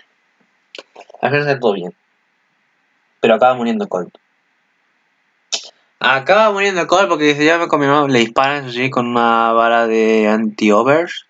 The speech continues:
eh, anti-overstand. Llegan, lo hacen y pa-, o sea, llegan casi cerca de su casa y, y se queda ahí tirado en el suelo,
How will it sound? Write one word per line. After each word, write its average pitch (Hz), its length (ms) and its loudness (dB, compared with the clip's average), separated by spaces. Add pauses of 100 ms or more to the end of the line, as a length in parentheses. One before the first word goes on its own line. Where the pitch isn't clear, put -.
(140)
eh, 107 160 2
anti-overstand. 117 720 -2 (3500)
Llegan, 131 840 -2
lo 110 340 2
hacen 165 640 0
y 117 460 -2 (100)
pa-, 101 220 -4 (180)
o 110 120 -8
sea, 117 140 0
llegan 131 300 0
casi 139 260 -6
cerca 135 180 -2
de 135 60 0
su 127 80 -8
casa 147 360 0
y, 139 40 -4 (200)
y 117 100 -8
se 110 140 -6
queda 113 400 2
ahí 113 260 0
tirado 113 280 0
en 113 40 0
el 110 60 -6
suelo, 104 320 0